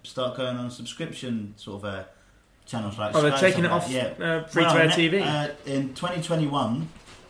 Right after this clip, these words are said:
Speaker 1: the current contract that they have, which spreads over B B C and I T V, is, uh, up for renewal, I guess. But, um, Sky Sports and a few other outlets have kind of put their name in the bag to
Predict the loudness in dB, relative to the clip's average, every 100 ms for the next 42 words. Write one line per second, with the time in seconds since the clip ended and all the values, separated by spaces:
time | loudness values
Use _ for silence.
0 | -2 0 0 2 2 0 -4 -4 -6 -6
1 | -6 -4 -4 -6 -8 -8 -4 -4 -2 -6
2 | -6 -6 -4 -4 -6 -4 -4 -4 -6 -6
3 | -8 -10 -4 -4 -4 -8 -10 -12 -14 -18
4 | -20 -20 -6 -4 -2 -2 -2 -2 -6 -6
5 | -12 -20 -20 -20 -6 -4 0 2 2 2
6 | 2 2 0 -6 -10 -10 -10 -14 -20 _
7 | -20 -18 -10 -8 -6 -6 -8 -6 -6 -6
8 | -8 -6 -6 -8 -8 -8 -8 -4 -4 -4
9 | -4 -4 -4 -6 -12 -14 -10 -10 -10 -12
10 | -12 -10 -8 -8 -8 -6 -6 -6 -12 -20
11 | _ _ -10 -8 -8